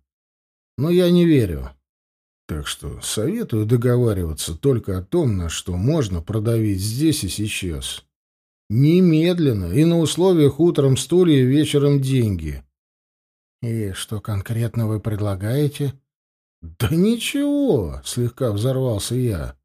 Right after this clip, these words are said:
Тут мозги плавятся насчёт того, как вообще не просрать всё, что сам сумел за это время заработать, а меня о глобальных вещах спрашивают. Кто я такой, чтобы что-то предлагать и давать советы руководителям государства?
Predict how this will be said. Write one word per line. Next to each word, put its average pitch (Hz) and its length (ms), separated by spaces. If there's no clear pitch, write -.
Тут 120 180
мозги 151 420
плавятся 156 520
насчёт 147 420
того, 160 260
как 147 240
вообще 151 500
не 147 120
просрать 139 580
всё, 156 220
что 147 220
сам 202 320
сумел 147 340
за 131 140
это 135 180
время 143 300
заработать, 135 800
а 101 80
меня 175 320
о 160 40
глобальных 165 640
вещах 143 460
спрашивают. 71 800
Кто - 300
я 143 160
такой, 139 420
чтобы 101 300
что-то 131 340
предлагать 123 840
и 110 60
давать 139 400
советы 147 480
руководителям 127 800
государства? 123 880